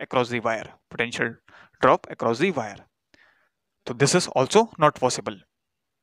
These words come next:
तो अब हम इसको समराइज करते हैं। इस पोटेंशियोमीटर में हमने जो दो चीज़ें सीखी, तो इसमें से हमने बच्चों दो चीज़ें सीखी।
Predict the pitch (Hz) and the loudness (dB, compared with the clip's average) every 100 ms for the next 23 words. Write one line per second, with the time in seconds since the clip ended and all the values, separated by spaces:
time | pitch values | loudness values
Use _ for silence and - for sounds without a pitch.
0 | _ - 127 135 135 - - - - - | _ -2 0 2 -2 -4 -4 -8 -6 0
1 | 139 160 - 151 - 165 202 196 165 135 | 4 2 2 -4 -2 -8 -6 -6 -4 -6
2 | 135 151 135 143 143 139 139 135 123 170 | -6 -6 -4 -4 -8 -8 -2 0 6 4
3 | - 156 147 143 - 110 _ _ _ _ | 4 -4 -4 -6 -8 -16 _ _ _ _
4 | _ _ _ _ _ _ _ _ _ _ | _ _ _ _ _ _ _ _ _ _
5 | _ _ _ _ 180 160 180 196 185 190 | _ _ _ _ 2 6 6 4 2 4
6 | 180 - 196 147 170 180 170 180 - 139 | 2 6 6 8 6 4 -2 -2 0 -2
7 | - 185 | -2 -8